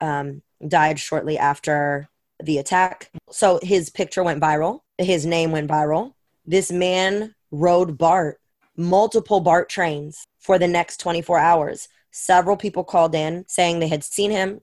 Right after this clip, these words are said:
so on and so forth. bart did,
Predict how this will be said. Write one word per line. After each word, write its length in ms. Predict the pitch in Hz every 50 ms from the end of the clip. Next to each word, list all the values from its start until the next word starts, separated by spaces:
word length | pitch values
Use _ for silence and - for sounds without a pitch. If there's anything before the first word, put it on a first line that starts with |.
| _ _
so 200 | - - 170 160
on 120 | 156 156
and 160 | 156 156 156 -
so 160 | - 165 160
forth. 380 | - 180 175 165 170 - _ _ _ _ _ _ -
bart 420 | 156 175 190 196 208 190 175 170
did, 640 | 160 190 190 190 190 190 185 190 185 180 185 185